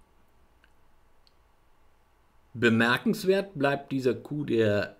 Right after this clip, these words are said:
Zugverschickung Lenins dennoch. Was deutsches Militär nicht vermochte, das vermochte deutsche Philosophie von Hegel über Feuerbach bis Marx, der sogenannte Linkshegelianismus, das russische Zarenreich zu stürzen.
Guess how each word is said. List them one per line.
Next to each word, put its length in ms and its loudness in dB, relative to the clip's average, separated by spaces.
Zugverschickung 920 -6
Lenins 720 -2
dennoch. 640 -6
Was 180 -2
deutsches 480 0
Militär 480 2
nicht 260 -2
vermochte, 760 -6
das 460 -4
vermochte 520 -4
deutsche 460 0
Philosophie 760 0
von 160 0
Hegel 360 0
über 260 0
Feuerbach 480 -2
bis 200 -10
Marx, 460 -12
der 140 -2
sogenannte 480 2
Linkshegelianismus, 1500 -6
das 240 -8
russische 360 -2
Zarenreich 540 -4
zu 80 -10
stürzen. 480 -14